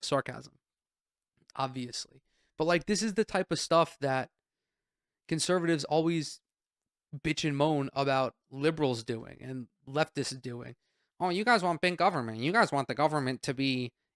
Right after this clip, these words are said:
in everyone's business all the time. Meanwhile, like, this is happening.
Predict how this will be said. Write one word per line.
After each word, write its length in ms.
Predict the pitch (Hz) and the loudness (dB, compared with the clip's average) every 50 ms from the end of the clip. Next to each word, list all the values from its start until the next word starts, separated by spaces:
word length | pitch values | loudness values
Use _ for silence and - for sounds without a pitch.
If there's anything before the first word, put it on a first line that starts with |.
| - | -4
in 120 | 151 147 156 | -2 2 4
everyone's 360 | 170 175 180 160 156 143 127 | 4 4 4 2 0 -2 2
business 360 | - 185 175 - 170 143 - | 2 2 2 2 0 -2 0
all 140 | - 156 160 | 2 0 0
the 80 | 139 123 | 0 0
time. 380 | - 170 180 160 123 117 123 - | 2 2 2 2 2 -2 -6 -2
Meanwhile, 540 | 185 220 226 175 139 139 139 135 147 151 _ _ - | 0 0 2 4 4 4 4 2 0 -4 _ _ -4
like, 180 | - 147 147 135 139 - - | -2 -2 -2 -2 -4 -6 -2
this 220 | 202 214 - - | -2 -2 0 -2
is 120 | 185 170 - | -4 -4 0
happening. 440 | 165 180 202 196 _ - _ _ | 2 2 2 0 _ -10 _ _